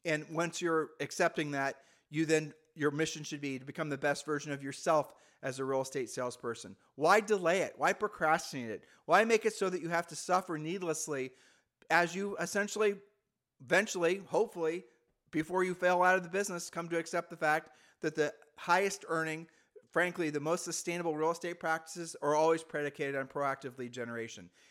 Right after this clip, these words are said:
And really, guys, if you want to have, uh, increasing levels of success, but also increasing levels of motivation for your business and your personal life,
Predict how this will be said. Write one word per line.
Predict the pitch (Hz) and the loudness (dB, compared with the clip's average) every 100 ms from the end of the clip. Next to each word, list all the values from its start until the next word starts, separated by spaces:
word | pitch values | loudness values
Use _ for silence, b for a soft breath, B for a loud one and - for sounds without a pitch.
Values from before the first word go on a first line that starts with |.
| b - | b -6
And | 160 | 0
really, | 175 214 190 | 4 4 4
guys, | 196 196 196 - | 4 4 2 -6
if | 160 | -12
you | 156 | -8
want | 147 185 220 | 0 2 2
to | 214 | -2
have, | 185 160 147 - b b b _ _ - | 0 2 2 0 b b b _ _ -6
uh, | 151 131 120 - | -4 -4 -6 -6
increasing | 175 - 214 220 214 190 | -6 -4 -4 -2 -2 0
levels | 170 170 170 160 | 2 2 2 -4
of | 147 | -6
success, | - 147 - 175 190 - | -8 -8 0 0 0 0
but | 190 | 2
also | 262 - | 2 2
increasing | 220 214 202 202 | -2 -2 -6 -4
levels | 180 175 160 151 | -2 -2 -4 -6
of | 147 | -2
motivation | 156 147 147 160 120 95 b b - | 0 2 0 0 -6 -14 b b -4
for | |
your | 156 | -2
business | 127 143 156 190 - | 0 0 0 -2 -4
and | 156 170 | -2 -2
your | 196 | -2
personal | 196 202 202 196 | -2 -4 -2 0
life, | 190 202 | 0 0